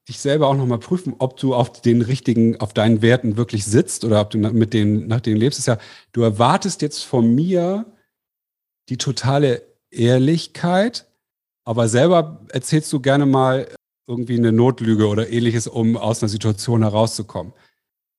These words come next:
Das gibt es, das ist durchaus gängig, ne? Gerade im beruflichen Kontext, das werden, äh,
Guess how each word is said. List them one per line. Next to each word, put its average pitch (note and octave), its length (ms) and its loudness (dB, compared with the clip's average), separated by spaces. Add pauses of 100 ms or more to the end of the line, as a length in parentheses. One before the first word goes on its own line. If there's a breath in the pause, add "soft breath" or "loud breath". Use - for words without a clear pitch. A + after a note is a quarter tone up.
(220)
Das - 240 -8
gibt A3 240 -2
es, F#3+ 120 -6
das A2+ 140 -4
ist - 200 -8
durchaus D3 360 2
gängig, D3+ 380 2
ne? C3 160 -4
Gerade C3+ 220 2
im A#2+ 160 0
beruflichen A#2+ 480 -2
Kontext, B2+ 380 -2
das A2 180 -6
werden, B2 340 -2
äh, A2+ 160 -6